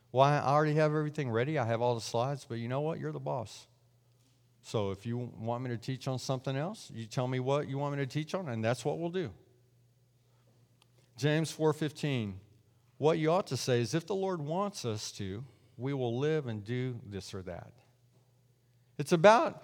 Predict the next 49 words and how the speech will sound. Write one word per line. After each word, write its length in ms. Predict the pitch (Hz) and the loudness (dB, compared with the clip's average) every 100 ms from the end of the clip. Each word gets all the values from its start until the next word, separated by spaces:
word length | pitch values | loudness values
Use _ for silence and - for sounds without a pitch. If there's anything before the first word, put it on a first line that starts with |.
| - - | -12 -4
it's 180 | 175 185 | 0 4
really 300 | 220 240 196 | 4 6 4
about, 380 | 147 156 156 | 8 10 10
it's 160 | 143 - | 6 4
not 180 | 175 208 | 6 6
about 340 | 156 156 127 | 8 8 6
not 220 | 131 147 | 4 4
having 320 | 147 147 151 131 | 4 2 2 4
goals 560 | 127 131 135 135 - | 6 6 4 2 0
or, 80 | 117 | 0
or, 360 | 104 101 110 110 | 0 0 -2 -2
you 120 | 127 | -2
know, 120 | 120 | 0
having 300 | 113 131 165 | 0 0 0
plans, 440 | 143 127 117 131 - | -4 -4 -2 -4 -2
but 160 | 151 | 0
it's, 200 | 160 151 | 0 -2
it's 180 | 156 - | -6 -4
really 260 | 147 196 185 | -4 0 2
about 320 | 139 135 139 | 8 8 6
coming 280 | 165 180 175 | 0 -2 -2
to 80 | 156 | -2
the 80 | |
Lord 240 | 139 165 151 | 0 0 -2
and 100 | 127 | 0
saying, 240 | 135 131 | 0 0
"Lord, 240 | 143 180 165 | 0 -4 -4
what 160 | 175 | -6
do 60 | 180 | -4
you 100 | 180 | -4
want? 340 | 156 117 101 - _ _ _ - | -2 -2 -4 -8 _ _ _ -6
Is 140 | 123 | 0
this 180 | 175 - | 0 0
in 100 | 170 | 0
accordance 540 | 143 156 147 135 - | 0 0 0 -2 -4
with 180 | 131 113 | -4 -4
what 320 | 117 123 110 | 0 0 0
you 200 | 113 143 | -4 -4
want 280 | 151 110 101 | -4 -4 -4
me 120 | 110 | -4
to 100 | 104 | -4
do? 260 | 104 110 95 - - _ _ _ _ _ _ _ _ _ _ _ _ - | -2 -2 -2 -8 -20 _ _ _ _ _ _ _ _ _ _ _ _ 2
Would 200 | 143 135 | 2 4
you 140 | 147 | 6
like 320 | 139 165 220 | 10 8 8
for 100 | - | 0
me 140 | 170 160 | 2 2
to 80 | 139 | 2
go 520 | 131 139 139 139 | 6 8 8 4